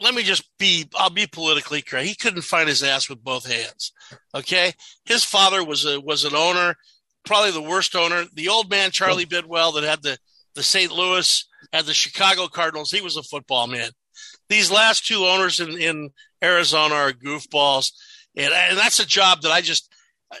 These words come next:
Speaker 1: whoever's gonna get that job, it'll probably wind up being Vance Joseph, another retread. But nobody wants that job, Fred.
Speaker 2: Art, uh, says that. Mark, uh,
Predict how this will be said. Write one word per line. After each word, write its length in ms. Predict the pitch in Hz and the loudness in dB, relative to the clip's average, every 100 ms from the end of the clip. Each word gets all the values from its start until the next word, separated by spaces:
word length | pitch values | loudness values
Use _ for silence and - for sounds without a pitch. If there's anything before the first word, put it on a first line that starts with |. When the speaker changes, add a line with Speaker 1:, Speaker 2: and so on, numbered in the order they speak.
| - - 170 | -18 -10 -8
Speaker 1:
whoever's 560 | 196 240 269 214 - | 0 2 4 4 2
gonna 220 | - 202 165 | 0 2 2
get 240 | 190 202 | 2 2
that 200 | 202 180 | 0 0
job, 280 | - 175 165 | 2 0 0
it'll 120 | 160 | -4
probably 280 | 180 220 196 | -2 -2 0
wind 180 | 190 175 | -4 -4
up 120 | 143 | -6
being 240 | 165 151 | -6 -4
Vance 360 | 139 160 165 - | -2 -2 0 -4
Joseph, 500 | 156 151 151 160 143 | -4 -4 -4 -8 -6
another 300 | 131 151 147 | -2 -2 -2
retread. 540 | 147 170 - 156 151 147 _ - - _ _ | -4 -4 0 0 0 -2 _ -20 -20 _ _
But 120 | 165 | -2
nobody 280 | 220 247 208 | 2 4 2
wants 320 | 170 170 160 | 2 0 0
that 200 | 151 123 | -2 -4
job, 280 | - 120 104 - | -6 -8 -10 -18
Fred. 200 | - 196 _ _ _ _ _ _ _ | -20 -20 _ _ _ _ _ _ _
Speaker 2:
Art, 420 | 139 143 208 202 143 | 0 2 2 0 0
uh, 520 | 135 131 127 127 127 131 - | 2 0 0 -2 -4 -10 -18
says 360 | - 156 147 | -6 0 0
that. 220 | 160 160 143 | 2 2 2
Mark, 380 | 151 180 185 | 2 0 -2
uh, 260 | 147 135 131 | -2 0 -2